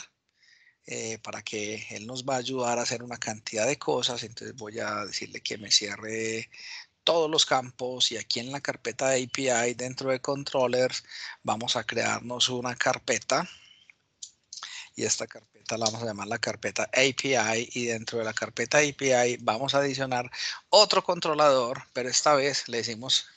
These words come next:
utilizamos api y vamos a decirle api controller with actions using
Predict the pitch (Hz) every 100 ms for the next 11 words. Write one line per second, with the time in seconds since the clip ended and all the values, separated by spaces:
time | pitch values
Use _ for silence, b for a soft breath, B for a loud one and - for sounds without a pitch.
0 | _ - 113 117 156 175 - 170 - B
1 | B B B 135 131 147 135 127 127 -
2 | 156 - 170 165 165 - 143 135 131 -
3 | 143 170 - - 151 143 - 156 147 -
4 | - 135 135 127 - 131